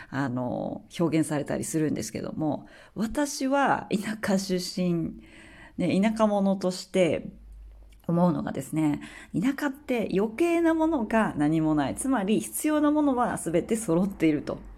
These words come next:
思うんです。例えば秋田であれば、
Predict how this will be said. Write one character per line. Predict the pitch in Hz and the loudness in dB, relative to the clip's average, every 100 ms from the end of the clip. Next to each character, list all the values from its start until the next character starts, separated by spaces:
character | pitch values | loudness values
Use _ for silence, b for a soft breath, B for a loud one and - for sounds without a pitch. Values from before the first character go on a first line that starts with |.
| - | 2
思 | 185 165 139 | 4 4 2
う | |
ん | 127 | 2
で | 92 | -2
す。 | - - - B B B B - - - 285 | -4 -14 -18 B B B B -20 -20 -8 0
例 | 381 | 2
え | |
ば | 277 | 6
秋 | 214 214 | 4 4
田 | 165 | 2
で | 135 | 2
あ | 120 | 0
れ | 92 | 0
ば、 | 190 170 - | 2 2 0